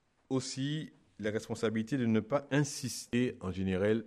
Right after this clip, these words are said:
en général sur sa blessure. Ce qu'on a tendance souvent à faire, c'est que l'on insiste sur, euh, sur sa blessure, un peu plus que sur, euh, on est plus attristé parce qu'on est blessé que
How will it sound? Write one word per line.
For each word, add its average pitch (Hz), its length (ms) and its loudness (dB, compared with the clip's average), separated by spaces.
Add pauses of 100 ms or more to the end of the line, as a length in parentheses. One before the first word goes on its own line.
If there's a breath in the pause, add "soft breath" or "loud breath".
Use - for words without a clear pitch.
en 98 120 -2
général 101 340 2
sur 107 300 -4
sa 101 480 2
blessure. 95 520 -6 (160)
Ce - 120 -20
qu'on 104 140 -6
a 101 60 -4
tendance 110 300 -4
souvent 104 320 -4
à 95 60 -4
faire, 123 280 2 (380 loud breath)
c'est - 160 -12
que 107 100 -6
l'on 107 200 0
insiste 110 600 -6
sur, 110 460 -2 (720 soft breath)
euh, 85 420 0 (100)
sur - 280 -10
sa 98 160 -4
blessure, 101 580 -2 (540)
un 87 60 -12
peu - 260 -18
plus 117 300 -6
que 131 480 4 (420 loud breath)
sur, 120 640 -2
euh, 82 640 -2 (140)
on 95 80 -8
est 104 80 -6
plus - 180 -6
attristé - 540 -4
parce - 180 -8
qu'on 98 140 -6
est 95 80 -2
blessé 95 400 -4
que - 100 -10